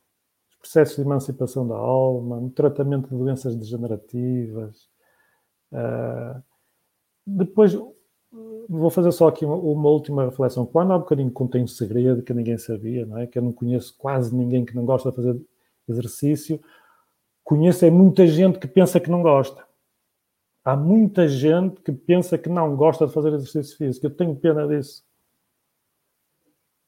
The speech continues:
É apenas É apenas uma predisposição mental e outras coisas comuns para que isso não, não, não aconteça.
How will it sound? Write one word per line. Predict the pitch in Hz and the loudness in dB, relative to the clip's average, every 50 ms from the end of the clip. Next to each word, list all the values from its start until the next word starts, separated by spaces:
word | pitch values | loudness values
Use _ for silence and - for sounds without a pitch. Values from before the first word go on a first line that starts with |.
| _ _ _ _ _ _ _ _ | _ _ _ _ _ _ _ _
É | 160 156 156 | 6 6 6
apenas | 135 - - 180 170 139 - - - - - - _ _ - _ _ _ _ _ _ _ _ _ _ 165 | 6 6 6 6 6 6 4 -2 -10 -16 -18 -18 _ _ -20 _ _ _ _ _ _ _ _ _ _ 6
É | 165 175 | 6 6
apenas | 175 170 175 208 208 208 208 202 175 160 | 6 6 6 6 6 6 6 4 2 2
uma | 185 185 175 165 | 2 2 2 2
predisposição | - - - _ 196 208 202 202 175 175 165 - - - 170 151 156 147 - - 165 160 | 0 -4 -4 _ 4 6 6 6 6 4 0 -2 -2 -4 -2 -2 -2 -4 0 0 0 0
mental | 160 151 147 143 131 135 127 123 120 117 110 107 107 - - _ _ _ | 0 -2 -2 -2 -2 -2 0 0 0 0 -2 -4 -6 -10 -18 _ _ _
e | 160 147 147 151 | -2 2 4 6
outras | 160 170 175 175 165 170 170 156 156 143 - | 8 10 10 8 8 6 4 4 2 2 2
coisas | - - 160 151 156 160 156 147 156 143 - | 0 4 6 8 8 8 6 4 0 -2 -2
comuns | - - 147 143 143 147 147 151 151 147 139 | -4 -6 -6 -4 -4 -2 -2 -2 -4 -4 -8
para | - _ - 147 | -8 _ 0 0
que | 139 143 156 | 0 0 -2
isso | 147 - - 147 | -4 -4 -6 -8
não, | 147 147 147 160 180 _ _ | -6 -6 -8 -10 -14 _ _
não, | 151 147 143 143 143 143 143 139 - _ _ _ _ _ _ _ _ | -6 -6 -6 -6 -6 -8 -12 -14 -16 _ _ _ _ _ _ _ _
não | - 143 143 | -2 0 0
aconteça. | 143 131 143 143 131 131 143 135 123 113 101 - - _ | 0 0 0 -2 0 2 2 4 4 2 0 -6 -16 _